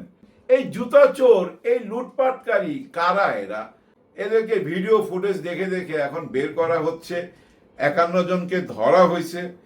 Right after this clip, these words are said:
কিন্তু যতই ধরেন এরা থেকে যাবে। কারণ কি ভাই জানেন? আমাদের দেশে রাজনীতি কইরা পেট চালায়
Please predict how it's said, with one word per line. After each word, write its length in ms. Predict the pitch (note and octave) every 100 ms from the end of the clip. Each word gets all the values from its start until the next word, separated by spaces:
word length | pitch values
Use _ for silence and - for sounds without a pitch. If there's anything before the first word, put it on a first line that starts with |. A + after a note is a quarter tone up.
| _ _ _
কিন্তু 220 | - E3
যতই 500 | C3 F3 F#3+ B3+ C#4
ধরেন 500 | A3+ G3 G#3+ G3 C#3+
এরা 260 | B2+ D3 E3
থেকে 380 | D#3+ E3+ E3 C#3+
যাবে। 420 | A2 F#2+ F#2 F2+ -
কারণ 380 | D3+ G3 A3+
কি 180 | A3+ A#3+
ভাই 320 | G#3 G#3 D#3
জানেন? 500 | C3+ E3 G#3+ D#3+ B2 - _ _ _
আমাদের 580 | - D3+ F#3 G3+ A3 G3
দেশে 680 | D3 E3+ E3+ G3+ E3+ D#3 E3
রাজনীতি 720 | C#3+ D#3+ F3 F3+ G#3+ A3 G#3+
কইরা 460 | F3+ D#3 C3 D3 C#3+
পেট 360 | D3+ F3+ F3+ -
চালায় 460 | E3 B2+ A2+ A#2